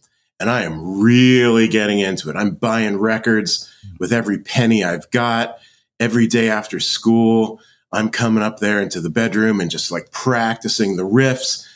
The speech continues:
you know, by Ozzy and U two and Tom Petty and Bowie and all these kinds of,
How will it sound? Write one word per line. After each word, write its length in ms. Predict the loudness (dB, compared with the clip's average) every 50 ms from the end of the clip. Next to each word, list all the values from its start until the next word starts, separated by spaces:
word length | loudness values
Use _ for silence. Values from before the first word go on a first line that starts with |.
| _ _ _ -20 -6 _
you 100 | -2 0
know, 140 | 0 -2 -4
by 320 | -4 -4 -4 -4 -4 -4 -2
Ozzy 720 | 0 2 2 2 2 2 2 2 2 2 2 2 2 0 0
and 140 | 0 0 2
U 340 | 4 6 6 6 6 4 2
two 400 | 2 2 4 4 4 4 2 0
and 160 | -2 -4 -2
Tom 380 | 0 0 0 2 0 -2 0
Petty 380 | 0 2 2 2 2 0 0 -2
and 180 | -2 -4 -4 -2
Bowie 320 | 0 0 2 2 2 2
and 100 | 2 0
all 140 | 0 0 0
these 160 | -2 -2 -2
kinds 320 | -2 -2 -2 -2 -2 -2
of, 180 | -2 -4 -4